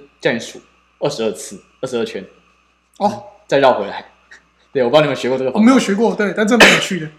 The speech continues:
Speaker 1: 对，就是他就是，就是你，我那时候在练那个一刀流的时候，就是每天就是在那边默念，呃，一二三四五六，然后什么数到二十二，然后就看到那个他，他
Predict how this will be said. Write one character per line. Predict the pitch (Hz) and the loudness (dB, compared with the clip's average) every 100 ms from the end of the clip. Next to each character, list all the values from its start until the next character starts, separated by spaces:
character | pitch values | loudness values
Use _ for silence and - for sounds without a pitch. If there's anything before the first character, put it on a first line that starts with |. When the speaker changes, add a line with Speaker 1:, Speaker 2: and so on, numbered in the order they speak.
| _ | _
Speaker 1:
对， | - 147 | 2 2
就 | 151 | 2
是 | |
他 | 156 160 | 2 2
就 | |
是， | 156 160 160 - _ - | 2 -4 -8 -20 _ -10
就 | 170 | -2
是 | 175 | -2
你， | 131 - - | -4 -10 -6
我 | 147 | 2
那 | |
时 | 170 | 6
候 | 170 | 6
在 | |
练 | 170 180 | 8 4
那 | 151 | 4
个 | 175 | 2
一 | |
刀 | 151 | 4
流 | 143 | 4
的 | 120 | 2
时 | 127 | 0
候， | |
就 | 127 | -2
是 | 139 | -4
每 | 143 110 | -6 -6
天 | 120 - | -6 -8
就 | 160 | -6
是 | 147 | 0
在 | 143 | 0
那 | |
边 | 135 | 0
默 | 139 131 | -2 -4
念， | 123 113 - - | -4 -6 -10 -10
呃， | 113 | -8
一 | 110 107 113 | -6 -8 -8
二 | 123 107 | -10 -10
三 | - 110 98 | -8 -10 -10
四 | 117 98 92 | -14 -14 -14
五 | 101 | -8
六， | 113 110 | -4 -2
然 | 117 | 2
后 | 139 | 2
什 | 170 | 2
么 | 156 | -2
数 | 156 | 0
到 | 131 147 | 4 6
二 | |
十 | 143 123 | 4 2
二， | 120 - - _ - | -2 -2 -14 _ -6
然 | |
后 | 139 | -2
就 | |
看 | 151 175 180 | 4 4 4
到 | |
那 | 185 | 2
个 | 147 | 4
他， | 156 | 6
他 | 175 180 | 6 4